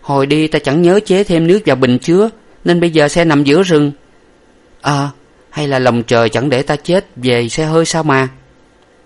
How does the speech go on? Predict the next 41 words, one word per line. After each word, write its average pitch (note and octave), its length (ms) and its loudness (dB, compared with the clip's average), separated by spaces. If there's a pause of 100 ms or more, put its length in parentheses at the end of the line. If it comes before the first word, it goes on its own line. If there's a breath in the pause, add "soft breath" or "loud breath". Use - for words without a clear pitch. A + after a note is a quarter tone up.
(180)
Nàng G#2 180 -2
Bạch F2 160 -4
Tuyết D#3+ 220 -2
bèn G2+ 200 -2
ngồi F#2 260 0
dựa F#2+ 160 -2
bên A2 180 -2
lề F2 260 -4
lấy A2+ 140 -4
khăn B2+ 260 -6
lau B2 120 2
mồ F2+ 160 -2
hôi. G2 240 -2 (580)
Khi A2 200 -4
đó G#2 220 -2
là G2+ 180 -2
bảy G2 220 -2
giờ G2+ 160 0
rưỡi F2+ 160 -4
sớm C3+ 240 -2
mai. G2 200 -4 (920)
Nàng G2+ 220 -2
ngồi F#2 220 0
nhớ A2+ 180 -2
lại G#2+ 180 -4
cái C3 140 -4
khổ G#2 180 -2
tâm G2+ 300 -4
thì G2 160 -8
mày F#2 280 -4
châu B2+ 220 -4
lụy F2 280 -4
ứa. A#2 200 -6 (680)
Vẫn G#2 240 -2
nghe A2+ 240 -2
tiếng C#3 280 -2
con A#2+ 160 -2
chim A2 200 -4
đa G#2+ 100 0
đa G#2 180 -4
kêu, G#2 320 -6